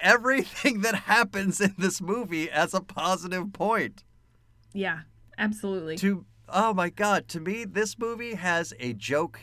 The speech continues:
Speaker 1: hit rate of one hundred fucking percent.
Speaker 2: The insult dialogue
Speaker 1: Is
Speaker 2: is
Speaker 1: amazing.
Speaker 2: phenomenal.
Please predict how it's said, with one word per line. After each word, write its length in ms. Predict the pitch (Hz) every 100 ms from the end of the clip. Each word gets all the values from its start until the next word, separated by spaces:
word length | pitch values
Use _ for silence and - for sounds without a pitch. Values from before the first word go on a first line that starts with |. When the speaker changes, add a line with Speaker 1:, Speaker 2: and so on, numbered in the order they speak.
| -
Speaker 1:
hit 200 | - 160 143
rate 340 | 160 175 180 - -
of 200 | 131 - -
one 440 | 110 101 131 165
hundred 520 | 175 151 156 147 139 113
fucking 460 | - 131 127 110
percent. 560 | 107 110 - 104 85 - - - - - - - - -
Speaker 2:
The 300 | 226 240 -
insult 580 | 226 247 254 285 190 202
dialogue 680 | 190 180 214 233 247 277 277 - - - - - 156
Speaker 1:
Is 180 | 202 214
Speaker 2:
is 60 |
Speaker 1:
amazing. 480 | 208 202 208 240 214
Speaker 2:
phenomenal. 540 | 185 - - 139 139